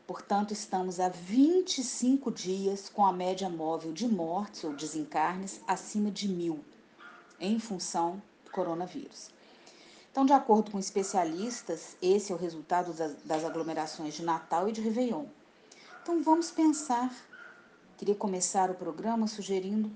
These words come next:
que nós pensemos o quanto nós estamos dispostos a fazer para evitar que esse aumento continue,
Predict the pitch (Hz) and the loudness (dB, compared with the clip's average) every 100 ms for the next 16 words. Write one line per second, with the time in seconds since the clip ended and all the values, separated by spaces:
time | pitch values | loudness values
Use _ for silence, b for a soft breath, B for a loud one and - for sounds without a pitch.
0 | - - 220 226 - 262 247 - 269 269 | -12 -4 0 0 0 0 0 4 4 6
1 | 214 180 190 - 240 226 214 196 185 - | 4 0 -6 -2 0 0 -2 -4 -4 -6
2 | 196 185 170 170 - 196 214 214 - 196 | -6 -6 -8 -12 -4 2 2 2 -4 -10
3 | - - 185 160 175 214 226 - - _ | -8 -6 -4 -2 2 2 0 -12 -20 _
4 | _ _ - _ _ _ B B B B | _ _ -20 _ _ _ B B B B
5 | - 240 226 247 - 208 226 220 175 - | 4 6 6 2 0 2 2 -2 -4 -4
6 | 165 156 160 - 151 - 156 160 190 220 | -4 -4 -8 -10 -12 -10 -8 -4 0 0
7 | 220 | 0